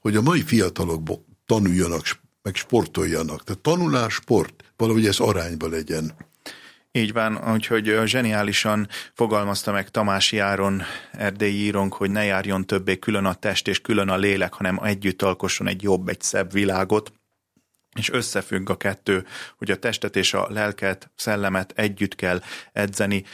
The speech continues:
Speaker 2: mert ha az egyik eltorzul, ugye a másikban gyengülünk. A szellemet az olvasással, lelket az imádsággal, hit által, és ugye a testet ugye sporttal, és hát akár a kinti munkával tudjuk legjobban edzeni.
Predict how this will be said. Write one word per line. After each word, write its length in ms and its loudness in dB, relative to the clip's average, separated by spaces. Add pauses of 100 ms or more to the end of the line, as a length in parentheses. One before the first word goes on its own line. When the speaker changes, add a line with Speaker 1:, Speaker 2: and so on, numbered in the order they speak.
(140)
Speaker 2:
mert 200 -6
ha 60 0
az 100 0
egyik 320 -2
eltorzul, 580 0
ugye 240 -2
a 80 -2
másikban 680 0
gyengülünk. 680 0 (280)
A 80 -2
szellemet 560 0
az 120 -4
olvasással, 800 0
lelket 400 -2
az 160 0
imádsággal, 680 0
hit 360 -4
által, 520 0 (260)
és 180 -2
ugye 140 0
a 60 0
testet 440 -2
ugye 300 0 (300)
sporttal, 760 0
és 200 -2
hát 180 -4
akár 240 -2
a 80 -2
kinti 340 0
munkával 680 0 (220)
tudjuk 320 -4
legjobban 640 -2
edzeni. 520 -2